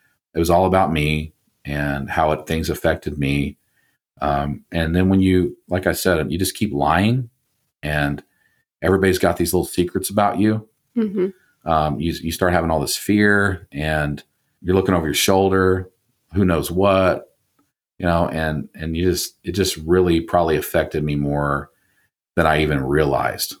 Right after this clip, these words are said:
Speaker 1: you know, even though I was really doing a great job faking it all, you know? Um, but I'll, I'll tell you the,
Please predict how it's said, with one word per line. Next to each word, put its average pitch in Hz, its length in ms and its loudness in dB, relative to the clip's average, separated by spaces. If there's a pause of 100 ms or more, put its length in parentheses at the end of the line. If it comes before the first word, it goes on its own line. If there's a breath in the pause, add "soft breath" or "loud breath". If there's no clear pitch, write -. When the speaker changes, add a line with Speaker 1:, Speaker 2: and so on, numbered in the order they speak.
(100)
Speaker 1:
you 71 80 -8
know, 71 140 0
even 80 220 2
though 73 100 4
I 71 120 4
was 67 200 -6
really 73 220 2
doing 69 220 0
a 64 40 -4
great 65 300 -2
job 65 260 -2
faking 64 360 -2
it - 100 -8
all, - 380 -6
you 67 80 -2
know? 73 420 0
Um, 65 360 -8 (680)
but 104 160 4
I'll, 101 240 2
I'll 92 160 0
tell 110 200 2
you 95 180 4
the, 76 440 0